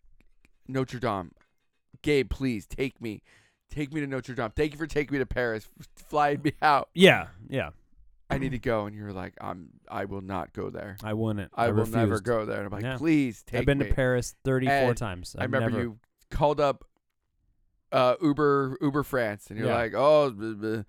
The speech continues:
Speaker 1: blah, so blah, blah, blah, blah," and then
Speaker 2: Yeah.
Speaker 1: they, a car came and got me, and you said, "Enjoy. I'll see you back at the hotel."
Speaker 2: Mm-hmm.
Speaker 1: It was
Speaker 2: Yeah.
Speaker 1: a great trip. I enjoyed Notre Dame. Beautiful gargoyles.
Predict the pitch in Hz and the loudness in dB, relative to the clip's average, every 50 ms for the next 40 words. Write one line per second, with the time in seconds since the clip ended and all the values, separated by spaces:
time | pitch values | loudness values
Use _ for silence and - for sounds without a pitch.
0 | _ _ _ _ _ _ - - 107 120 131 131 123 113 101 110 117 107 - 135 | _ _ _ _ _ _ -16 -6 -2 0 0 0 -2 -6 -12 -12 -12 -8 -2 2
1 | 139 165 165 165 165 165 160 185 214 214 190 180 175 160 156 156 151 147 147 139 | 2 4 4 4 4 4 4 4 6 6 8 6 6 4 4 2 2 2 0 0
2 | 135 131 127 123 117 113 117 117 113 120 123 131 147 123 120 - - 117 113 - | -2 -2 -4 -4 -4 -6 -6 -6 -6 -2 0 0 0 0 -2 -4 -8 -10 -10 -4
3 | - 131 139 165 160 170 165 165 170 151 156 147 131 135 135 135 135 131 127 123 | 0 2 2 2 0 -2 -4 -4 -2 0 2 2 2 2 0 -2 -4 -4 -6 -8
4 | 120 117 - 131 123 117 117 117 113 156 196 233 247 233 - _ _ - - - | -10 -6 -2 -2 -2 -2 -2 0 2 4 6 6 4 2 0 _ _ -20 -10 -8
5 | 117 113 - _ _ - - - 143 151 143 147 147 147 131 139 135 135 135 - | -8 -8 -8 _ _ -12 -4 -2 0 2 2 2 2 2 0 0 2 2 0 0
6 | - 101 98 82 - 123 131 131 135 151 180 262 - _ _ _ _ - - 160 | -2 -2 -2 -2 -2 -4 -4 -2 -2 -2 -2 -4 -8 _ _ _ _ -8 -6 -4
7 | 185 196 175 165 139 - - 180 220 - _ _ _ _ _ - 117 127 131 127 | -2 0 0 0 0 -2 -2 -4 -4 -4 _ _ _ _ _ 0 0 0 0 0
8 | 117 131 131 135 143 139 135 135 139 - 139 127 139 143 151 160 151 - - _ | -2 -2 -2 -2 -2 -2 -4 -6 -6 -6 -4 -2 0 0 0 -2 -4 -8 -16 _
9 | _ _ _ _ _ _ - 135 147 143 139 131 135 - 139 123 120 110 110 107 | _ _ _ _ _ _ -2 0 0 0 0 -4 -2 2 4 4 4 4 2 0
10 | 95 90 98 - | 0 -2 -2 -6